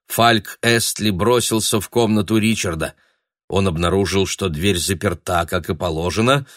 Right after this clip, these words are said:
однако комната пуста. Фальк испустил гневный вопль, заставивший Хильтруду поднять голову, склонённую над пяльцами с вышиванием,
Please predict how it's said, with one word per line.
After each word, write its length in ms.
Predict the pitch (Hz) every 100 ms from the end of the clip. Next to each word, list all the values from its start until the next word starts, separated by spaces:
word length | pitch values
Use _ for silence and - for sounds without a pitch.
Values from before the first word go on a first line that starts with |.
| _ _
однако 640 | - 95 78 104 127 135 139
комната 560 | - 123 135 139 139 135
пуста. 600 | 131 123 - 139 92 - _ _ _ _ _ _
Фальк 580 | - 110 123 120 - -
испустил 720 | 113 - - 113 - 127 123
гневный 640 | 90 104 131 127 113 120
вопль, 560 | 110 95 135 123 147 143 - _ _ -
заставивший 920 | 104 104 - - 123 117 110 - 110
Хильтруду 680 | - 117 95 - 120 120 113
поднять 560 | - 104 95 113 113 82
голову, 460 | 92 127 117 110
склонённую 720 | 104 - 107 117 123 113 110 107
над 300 | 107 - -
пяльцами 520 | 113 113 - 101 104
с 160 | -
вышиванием, 840 | 101 104 101 107 139 143 135 120 92